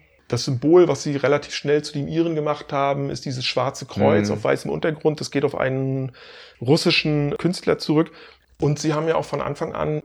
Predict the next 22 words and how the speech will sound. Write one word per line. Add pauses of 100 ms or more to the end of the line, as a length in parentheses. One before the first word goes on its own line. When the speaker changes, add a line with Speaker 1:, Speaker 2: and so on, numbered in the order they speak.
Speaker 1:
auch
deutsche
Pseudonyme
für
die
Musiker,
äh,
kurioserweise
nur
vier,
äh,
verwendet, (380)
nämlich
Eber,
Saliger,
Dachauer
und
Keller. (720)
Schon
mit
ihrem
ersten